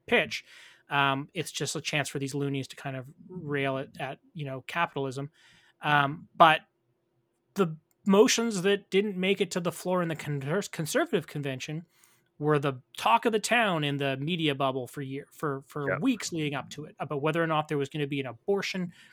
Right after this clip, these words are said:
Speaker 1: question. Well, I mean, if you po-, just poll people around abortion, and I've made clear where my stance is on it,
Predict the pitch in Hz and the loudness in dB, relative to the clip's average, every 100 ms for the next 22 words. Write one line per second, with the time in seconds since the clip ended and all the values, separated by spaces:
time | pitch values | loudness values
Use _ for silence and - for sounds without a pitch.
0 | _ - 165 - 165 _ - _ _ _ | _ -2 0 -2 -12 _ -20 _ _ _
1 | 180 175 170 - 175 185 180 165 - - | 4 4 4 2 2 2 0 -2 -6 -2
2 | - 226 175 285 - - - 214 214 - | 2 4 4 2 0 2 12 12 12 6
3 | 160 - 143 147 156 151 143 135 143 123 | -8 -6 -6 -6 -2 -2 -2 -6 -8 -8
4 | - 131 143 160 151 - 151 143 _ 151 | -8 -2 0 0 0 0 -4 -4 _ -6
5 | 139 143 - 139 123 139 165 | 0 0 0 -6 -4 -2 -2